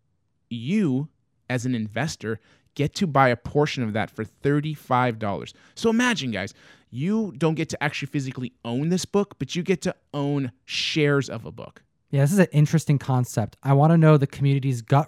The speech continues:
Speaker 2: response to what we're saying and what has actually happened, because this comic book was available to the public and quickly sold out. We now have individuals in the comic book community who own a share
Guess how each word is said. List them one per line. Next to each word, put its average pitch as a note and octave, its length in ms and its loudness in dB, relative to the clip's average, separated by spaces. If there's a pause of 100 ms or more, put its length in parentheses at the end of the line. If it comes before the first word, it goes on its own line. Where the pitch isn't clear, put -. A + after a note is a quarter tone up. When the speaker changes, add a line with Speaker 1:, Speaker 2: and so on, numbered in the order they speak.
Speaker 2:
response A2 720 -2
to - 120 -2
what A#2+ 180 -2
we're A#2+ 140 -4
saying G2 560 -4 (320)
and C#3+ 160 2
what E3+ 140 6
has E3+ 120 0
actually F3+ 380 -2
happened, C#3 500 2 (300)
because D3+ 420 2
this B2+ 320 -2
comic G3 420 2
book C#3+ 280 2 (440)
was C3+ 360 2
available D#3 580 2
to A3+ 140 -2
the E3 100 0
public C#3 560 -2
and D#3 160 0
quickly F3 380 -2
sold F3 500 0
out. C3 320 0 (280)
We E3+ 180 4
now G3+ 140 4
have F#3+ 280 2
individuals E3 800 2
in D#3 120 -2
the C3 80 -2
comic D#3+ 340 0
book F#3 160 0
community D3+ 480 0 (220)
who D3+ 180 -2
own D#3 240 0
a D3 120 -4
share G3 680 -2